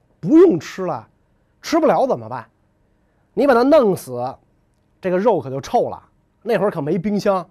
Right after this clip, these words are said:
所以呢，有的时候呢，逮来这个动物吃不了，就养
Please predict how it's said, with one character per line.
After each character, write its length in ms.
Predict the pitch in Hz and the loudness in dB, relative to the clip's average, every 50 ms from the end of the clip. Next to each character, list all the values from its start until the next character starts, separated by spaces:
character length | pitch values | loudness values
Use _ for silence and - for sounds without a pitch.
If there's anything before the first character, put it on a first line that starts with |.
| _ _ _ _ _ _ _ _ _ _ _ _ _ _ _ _ _ | _ _ _ _ _ _ _ _ _ _ _ _ _ _ _ _ _
所 320 | _ - - 202 277 320 | _ -4 0 2 4 4
以 60 | 302 262 | 4 2
呢， 140 | 247 254 | 0 -2
有 280 | 254 220 208 190 160 143 | -2 0 0 0 0 0
的 120 | 131 139 | -4 -8
时 100 | 135 - | -8 -4
候 160 | 202 247 277 269 | 0 0 2 2
呢， 100 | 240 214 | 0 -2
逮 300 | - - - 302 302 302 | -4 -2 -2 -2 -2 -2
来 160 | 269 233 233 | -4 -4 -4
这 80 | 226 | -2
个 80 | 240 240 | -4 -4
动 180 | - - 277 247 | -4 -2 -4 -4
物 200 | 190 156 139 131 | -4 -4 -4 -8
吃 260 | - - - - 311 | -10 -12 -6 -6 -6
不 160 | 254 247 196 | -4 -4 -6
了， 320 | 156 131 - - 110 117 | -8 -8 -10 -10 -12 -8
就 100 | 143 196 | -4 -4
养 400 | 185 151 139 143 160 127 117 120 | -4 -4 -2 -4 -4 -4 -4 -8